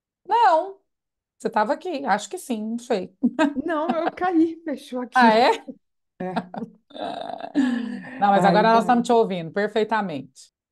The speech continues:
Speaker 2: Então tá. Então eu quero agradecer o convite e a oportunidade de mostrar a experiência da Fiocruz,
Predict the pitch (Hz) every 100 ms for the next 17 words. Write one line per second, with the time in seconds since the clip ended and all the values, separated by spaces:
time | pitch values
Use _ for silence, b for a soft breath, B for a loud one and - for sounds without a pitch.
0 | _ _ 170 170 147 175 180 - _ _
1 | - 170 175 180 180 180 180 175 170 -
2 | 165 170 175 170 214 247 240 240 240 240
3 | 185 175 180 175 175 170 156 156 156 156
4 | 160 165 151 143 143 151 156 202 175 180
5 | - 151 151 151 151 147 139 143 143 147
6 | 147 214 214 -